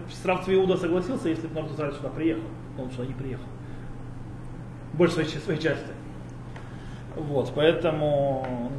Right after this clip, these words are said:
у него другой подход к катастрофе, неважно. В любом случае, Рав Соловейчик нам не дает никакие объяснения, почему произошла катастрофа. И не пытается предлагать всевозможные гипотезы метафизические, почему это произошло.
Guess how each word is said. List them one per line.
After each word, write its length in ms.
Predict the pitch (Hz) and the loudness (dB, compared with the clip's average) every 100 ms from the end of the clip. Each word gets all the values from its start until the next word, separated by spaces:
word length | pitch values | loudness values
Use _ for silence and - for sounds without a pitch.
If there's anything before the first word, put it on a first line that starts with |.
| - - - - | -8 -10 -10 2
у 60 | |
него 160 | 175 190 | 10 12
другой 320 | 190 185 180 | 12 12 12
подход 300 | 170 151 160 | 12 4 4
к 20 | |
катастрофе, 460 | - 160 165 254 202 | 4 2 8 8 8
неважно. 280 | 160 117 - - | 6 4 2 0
В 40 | 208 | 12
любом 200 | 320 285 | 12 12
случае, 240 | 175 160 | 12 10
Рав 180 | 277 285 | 12 12
Соловейчик 600 | 233 214 269 359 - - - - - - - | 8 8 10 8 8 -2 -4 -10 -10 -12 -4
нам 600 | 170 220 277 311 - - - | 6 10 12 10 2 -4 2
не 140 | 196 | 4
дает 420 | 180 175 233 240 | 8 8 8 6
никакие 640 | 185 175 175 - 214 240 233 | 2 2 0 0 6 6 8
объяснения, 760 | 160 160 156 - 208 320 320 | 6 4 0 2 4 4 2
почему 360 | - 180 - 196 | 0 -2 0 0
произошла 380 | 190 175 - 180 | 2 0 0 -2
катастрофа. 600 | 170 - - - - - - - - - - - | -2 -6 -6 -6 -6 -6 -10 -10 -10 -10 -10 -2
И 80 | 190 | 6
не 100 | 196 | 6
пытается 600 | 202 196 220 285 294 247 | 8 8 12 12 12 10
предлагать 640 | 214 190 185 180 208 277 - | 8 8 10 10 10 8 8
всевозможные 680 | 196 185 151 220 220 208 | 4 4 6 6 8 8
гипотезы 580 | 180 208 226 208 190 160 | 6 6 8 8 6 4
метафизические, 840 | 165 160 - 151 240 254 - 190 175 | 2 0 -2 2 2 2 0 2 2
почему 340 | 165 147 160 | 0 -2 -2
это 100 | 170 | -2
произошло. 460 | 156 151 139 - | 0 -2 -2 -8